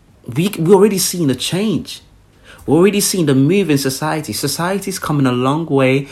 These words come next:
in terms of seeing more guys being comfortable about addressing their emotions, addressing their feelings.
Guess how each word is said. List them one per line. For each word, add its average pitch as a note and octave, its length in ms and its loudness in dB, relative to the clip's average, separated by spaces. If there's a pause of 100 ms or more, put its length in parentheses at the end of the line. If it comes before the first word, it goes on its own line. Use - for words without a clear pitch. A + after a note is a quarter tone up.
(180)
in - 80 -8
terms A#2 220 -2
of A2 80 -4
seeing D#3 260 -2
more D3+ 240 -2
guys A#2+ 320 -2
being A2 240 -4
comfortable D#3 460 -4
about B2 280 -2
addressing C#3+ 600 -6
their C#3 120 2
emotions, C3 680 -4 (220)
addressing D#3 440 -4
their C3+ 100 -2
feelings. F3 580 -6